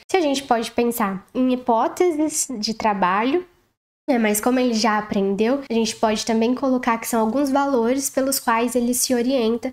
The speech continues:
na sua atuação profissional. Então, o primeiro desses ensinamentos, ele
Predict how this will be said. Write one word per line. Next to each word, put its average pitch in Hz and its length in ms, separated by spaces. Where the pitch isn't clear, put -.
na 240 120
sua 247 300
atuação 240 580
profissional. 240 640
Então, 269 220
o 277 60
primeiro 285 420
desses 285 280
ensinamentos, 220 1120
ele 226 640